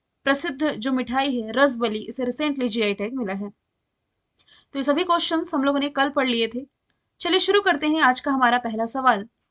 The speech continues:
हमास ने इजराइल पर हमले को क्या नाम दिया है? अभी कुछ दिन पहले ही जो करंट अफेयर मैंने आप लोगों को पढ़ाया था, इसमें मैंने हमास, जो कि एक आतंकी संगठन है, कहाँ का? पैलेस्टाइन यानी कि फिलिस्तीन का,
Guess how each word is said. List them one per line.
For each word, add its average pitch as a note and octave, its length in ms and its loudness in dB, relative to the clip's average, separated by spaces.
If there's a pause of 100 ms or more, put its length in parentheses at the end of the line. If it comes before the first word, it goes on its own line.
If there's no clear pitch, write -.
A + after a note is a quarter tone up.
(340)
हमास C#4+ 420 8
ने F4 80 -4
इजराइल C4+ 480 4
पर C4+ 260 0 (380)
हमले D#4+ 320 4
को C#4+ 200 0
क्या B3 180 6
नाम A3 220 2
दिया G#3+ 200 0
है? A3+ 200 -8 (380)
अभी B3+ 180 2
कुछ E4 180 -2
दिन E4 160 -2
पहले C#4+ 260 0
ही D#4 120 0
जो D4 120 -4
करंट C#4 300 0
अफेयर D4 200 -2
मैंने C4+ 180 0
आप B3+ 160 2
लोगों C4+ 180 -4
को C#4 120 -4
पढ़ाया A3+ 420 4
था, A#3 220 -10 (160)
इसमें D4 260 -2
मैंने B3 320 0 (640)
हमास, C4+ 520 6
जो A#3+ 120 -4
कि C#4+ 120 -2
एक C#4+ 120 -6
आतंकी C#4 580 2
संगठन C4 480 -2
है, A3 140 -6
कहाँ C#4 320 0
का? C#4+ 280 -4
पैलेस्टाइन A#3+ 600 2
यानी A#3+ 120 -2
कि - 100 -10
फिलिस्तीन B3 520 -4
का, G#3 200 -6